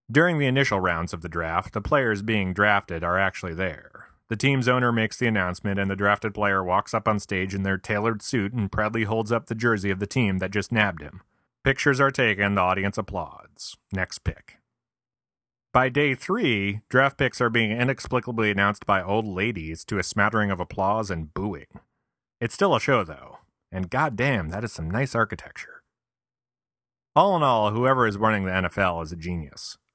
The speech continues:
They've taken a sport that has thirty-two teams who play sixteen games a year and have somehow stretched it into a year-round event.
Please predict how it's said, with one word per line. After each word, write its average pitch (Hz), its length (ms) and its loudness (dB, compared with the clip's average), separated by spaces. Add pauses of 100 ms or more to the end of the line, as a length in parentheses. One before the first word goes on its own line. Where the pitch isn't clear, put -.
(160)
They've 139 180 2
taken 175 260 -2
a 135 60 4
sport 117 340 0
that 104 120 -4
has 107 200 0
thirty-two 123 460 0
teams 92 420 -4
who 104 80 -6
play 107 200 -4
sixteen 127 460 -4
games 104 300 0
a 92 40 -6
year 90 300 -4
and 92 80 0
have 95 140 0
somehow 120 380 2
stretched - 420 -2
it 98 100 0
into 98 240 0
a 92 60 -2
year-round 92 580 -2
event. 85 460 -10